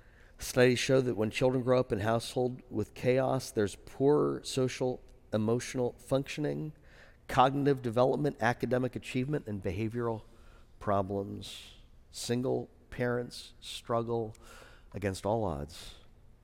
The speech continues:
and loneliness becomes epidemic. I read recently that fifty percent of adults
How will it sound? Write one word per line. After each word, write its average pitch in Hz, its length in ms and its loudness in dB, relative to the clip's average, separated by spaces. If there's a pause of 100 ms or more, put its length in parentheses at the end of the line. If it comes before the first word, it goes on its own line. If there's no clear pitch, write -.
(120)
and 85 140 -2
loneliness 101 540 -2
becomes 104 340 -6
epidemic. 95 800 -4 (1400)
I 131 60 4
read 143 160 4
recently 147 320 2
that 120 120 -2
fifty 185 300 -2
percent 160 340 -2
of 113 80 0
adults - 640 -2